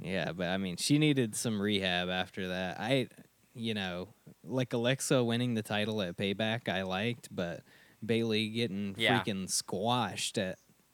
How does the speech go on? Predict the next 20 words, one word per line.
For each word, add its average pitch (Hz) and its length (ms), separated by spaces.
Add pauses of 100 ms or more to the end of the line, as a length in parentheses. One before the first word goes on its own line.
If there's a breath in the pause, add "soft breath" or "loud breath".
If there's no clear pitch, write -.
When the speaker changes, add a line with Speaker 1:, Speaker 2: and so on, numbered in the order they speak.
(120)
Speaker 1:
Extreme 113 540
Rules, 110 380
I 101 100
was 98 160
like, 95 320
"What 127 360
is 110 140
happening 98 680
to 139 120
Bayley?" 131 320
Speaker 2:
Yeah, 113 180
like, 110 260
no 127 320
one 143 280
Speaker 1:
<laughs> - 20
Speaker 2:
benefited 117 640
out 92 180
of 92 80
that. 90 200
Speaker 1:
Yeah. 220 300